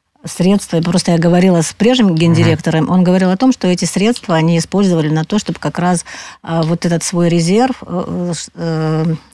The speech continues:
Speaker 1: возможностей для там ремонта, текущей работы,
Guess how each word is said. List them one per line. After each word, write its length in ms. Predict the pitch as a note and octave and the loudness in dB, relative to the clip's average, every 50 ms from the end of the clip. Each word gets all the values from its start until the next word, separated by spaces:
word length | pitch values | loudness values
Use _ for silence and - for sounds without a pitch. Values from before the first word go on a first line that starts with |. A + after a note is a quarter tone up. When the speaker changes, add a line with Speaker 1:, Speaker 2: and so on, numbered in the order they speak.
| _ - | _ -10
Speaker 1:
возможностей 1000 | D#3+ D3+ D#3 E3 D#3+ D#3+ E3+ F3 F3+ F3 E3 E3 E3 E3 D#3 - - - D#3 D3+ | -6 -4 -2 0 0 2 2 2 2 2 2 2 0 0 -2 -4 -6 -4 -4 -4
для 460 | E3 E3 D#3+ D#3+ D#3+ D#3 D#3 D3+ D3 - | -4 -4 -4 -2 -2 0 0 -2 -2 -2
там 220 | - D3+ D3+ D3+ | -2 -2 0 0
ремонта, 1000 | D3+ D#3 D#3 D3+ D#3 D#3+ E3 E3 D#3+ D#3 D3+ _ - D#3+ D#3 D3+ D3+ D3+ D3+ D3 - | 0 0 0 2 2 2 2 2 0 -2 -2 _ -4 -4 -2 -2 -2 -2 -2 -4 -6
текущей 500 | - D#3 - - E3+ D#3 - - D#3+ D#3+ | -8 -8 -6 -4 -4 -4 -2 -2 -2 0
работы, 640 | D#3+ D#3 D#3+ D#3+ D#3 E3+ F#3 G3 F#3+ - F3 D#3 | 0 0 0 0 0 0 0 0 0 0 -2 -2